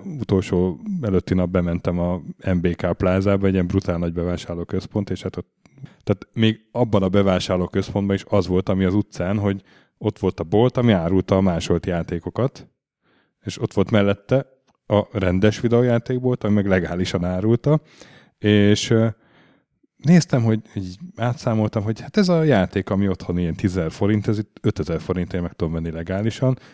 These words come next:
és ott volt rajta a rohadt nagy matrica, hogy, hogy Thailand only, hogy, hogy csak Tájföldön van, kerül ennyibe az, mert ott is gondolom a kiadók próbáltak a másolt játékboltokkal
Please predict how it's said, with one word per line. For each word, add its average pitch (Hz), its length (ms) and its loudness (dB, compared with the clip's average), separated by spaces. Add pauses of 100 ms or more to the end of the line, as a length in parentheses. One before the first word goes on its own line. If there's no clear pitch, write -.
és - 80 -4
ott 113 100 -2
volt 92 160 -2
rajta 92 220 0
a - 20 2
rohadt 90 300 2
nagy 87 260 -4 (200)
matrica, 110 460 0
hogy, 101 320 0
hogy 92 360 -2
Thailand 87 480 -2
only, 90 480 0
hogy, 92 180 -2 (100)
hogy 104 220 -6
csak - 240 -4
Tájföldön 92 800 0
van, 98 280 0 (240)
kerül 95 360 2
ennyibe 98 360 2
az, 110 140 2
mert 107 160 0
ott - 140 -4
is - 160 -10 (400)
gondolom 92 280 0
a 90 40 0
kiadók 87 380 0
próbáltak 87 640 -4 (680)
a 92 200 0 (440)
másolt 98 600 2
játékboltokkal 113 2250 0